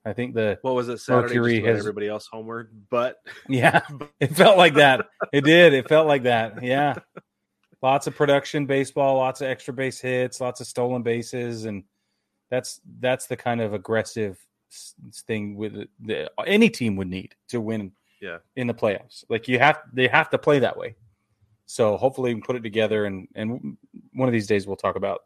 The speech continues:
Speaker 1: issues with depth, but not
Speaker 2: Yeah,
Speaker 1: today.
Speaker 2: we will, for sure, because it, it <laughs> is a strange thing. But,
Speaker 1: Yeah.
Speaker 2: uh, so there's that, and then there's the Cardinals and the Brewers who are playing,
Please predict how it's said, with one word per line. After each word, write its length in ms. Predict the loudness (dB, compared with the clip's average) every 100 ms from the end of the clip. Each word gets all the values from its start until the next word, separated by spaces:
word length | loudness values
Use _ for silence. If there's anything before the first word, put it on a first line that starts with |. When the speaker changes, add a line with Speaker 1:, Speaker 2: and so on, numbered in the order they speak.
| _ _ _ _ -20
Speaker 1:
issues 360 | -16 -14 -14 -12
with 160 | -14 -6
depth, 340 | -6 -6 _ -12
but 200 | -10 -10 _ _ _ _ _ _ _ -12
not 100 | -8
Speaker 2:
Yeah, 100 | -8
Speaker 1:
today. 140 | -8
Speaker 2:
we 100 | -10 -12
will, 280 | -12 -12 _ _ -20
for 100 | -16
sure, 300 | -14 -14 _
because 320 | -18 -16 -14
it, 140 | -16 -18 -16
it 160 | -18 -18 _
<laughs> 160 | -20 -18
is 200 | -18 -20
a 60 | -20
strange 480 | -20 -18 -20 -20 _
thing. 220 | -20 -20 _ _ -20 -20 _ -6
But, 300 | -2 -2 -4 _ -12
Speaker 1:
Yeah. 80 |
Speaker 2:
uh, 200 | -10 -10 -10
so 100 | -10
there's 140 | -6
that, 180 | -2 -2
and 60 | -2
then 100 | -8
there's 160 | -10
the 60 | -10
Cardinals 340 | -8 -8 -8
and 40 | -10
the 40 |
Brewers 420 | -8 -4 -2 -4 -8
who 80 |
are 60 | -16
playing, 580 | -14 -14 -12 -14 -16